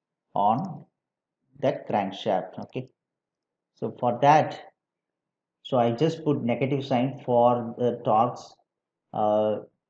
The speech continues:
in which the direction of,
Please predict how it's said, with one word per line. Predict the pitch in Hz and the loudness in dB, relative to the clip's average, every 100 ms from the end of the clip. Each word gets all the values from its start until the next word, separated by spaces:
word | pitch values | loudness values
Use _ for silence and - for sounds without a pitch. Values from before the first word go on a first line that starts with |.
| _ _ _ _ _ _ _ | _ _ _ _ _ _ _
in | 120 110 110 - 110 | -14 -12 -12 -8 -4
which | 120 117 - | -4 -4 -2
the | 113 110 | 0 2
direction | 110 107 117 - 123 | 2 2 0 -2 -4
of, | 117 | -4